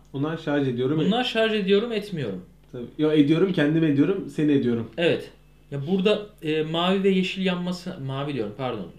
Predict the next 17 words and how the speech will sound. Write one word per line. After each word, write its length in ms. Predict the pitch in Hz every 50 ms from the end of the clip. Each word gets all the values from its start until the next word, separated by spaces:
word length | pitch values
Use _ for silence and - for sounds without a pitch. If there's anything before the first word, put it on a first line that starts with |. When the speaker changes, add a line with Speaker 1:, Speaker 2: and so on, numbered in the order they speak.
| -
Speaker 2:
E, 140 | 123 120 117
turuncu 300 | - 147 165 180 180 185
ve 60 | 208
yeşil 380 | 190 170 170 170 - 202 190 185 - - - _ _ _ _ - 139
yanıyor. 340 | 127 135 147 165 160 135 104 - - - - _ _ _ _ -
Bir 40 | -
şeyler 240 | - 139 139 147 147
yapıyor. 320 | 143 143 143 - 135 123
Hani 160 | 120 117 117
ben 140 | 123 120 120 - - - - - -
şarjım 380 | - - 139 135 135 143 147 151
azalıyor 400 | 143 139 143 143 147 147 143 143
falan 260 | 143 143 143 143 143
filan 240 | 147 156 156 156 151
demeye 240 | 147 147 156 156 156
çalışıyor 420 | - 160 147 151 - - 226 254
ama 240 | 285 240 160 - -